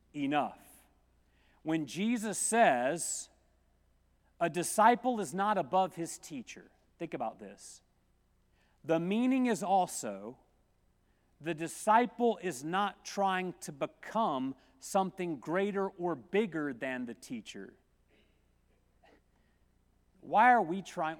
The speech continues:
why are you trying in vain to be more than Jesus?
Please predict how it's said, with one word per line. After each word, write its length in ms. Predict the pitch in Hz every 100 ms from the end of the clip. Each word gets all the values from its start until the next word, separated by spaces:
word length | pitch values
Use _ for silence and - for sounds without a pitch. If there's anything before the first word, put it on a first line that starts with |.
| 156
why 220 | 220 262
are 60 |
you 240 | 254 208 226
trying 560 | - - 220 226 220
in 120 | 196 185
vain 580 | 135 190 214 180 175
to 140 | - 160
be 200 | 131 202
more 240 | 185 202
than 180 | 180 190
Jesus? 680 | 135 170 135 95 - -